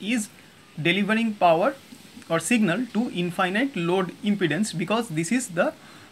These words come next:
this is considered as the idealized version of the circuit. Now this case will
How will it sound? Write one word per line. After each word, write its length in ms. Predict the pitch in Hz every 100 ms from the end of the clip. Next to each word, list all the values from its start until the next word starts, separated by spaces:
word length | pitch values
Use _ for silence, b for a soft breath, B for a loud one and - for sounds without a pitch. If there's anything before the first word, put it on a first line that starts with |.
| -
this 140 | 175
is 120 | 233
considered 540 | 226 165 175 254 254 202
as 360 | 170 202 180
the 200 | 170 - -
idealized 680 | 151 156 170 170 247 240 - - -
version 440 | 156 156 151 220
of 160 | 220 147
the 80 | 180
circuit. 340 | 185 147 131 - B B B B B B B B B B B -
Now 160 | 185
this 240 | 170 277 -
case 440 | - 175 160 -
will 180 | 160